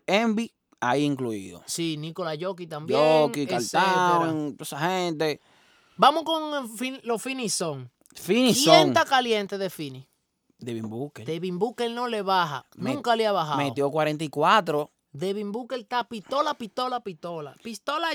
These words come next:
Speaker 2: Johnson.
Speaker 1: Sí, que hay que, hay que ver qué está pasando, como te dije.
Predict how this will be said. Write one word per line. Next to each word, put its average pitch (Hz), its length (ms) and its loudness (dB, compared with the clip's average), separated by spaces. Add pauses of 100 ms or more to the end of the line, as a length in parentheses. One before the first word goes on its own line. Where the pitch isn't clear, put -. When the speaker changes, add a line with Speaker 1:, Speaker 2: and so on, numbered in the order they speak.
(100)
Speaker 2:
Johnson. 180 380 -4
Speaker 1:
Sí, 160 500 2
que 156 80 -4
hay - 80 0
que, 233 240 0
hay 202 200 4
que 226 200 -2
ver 214 300 2
qué 214 100 -6
está 208 220 -6
pasando, 202 440 -4
como 175 320 -2
te 151 140 -2
dije. 160 480 0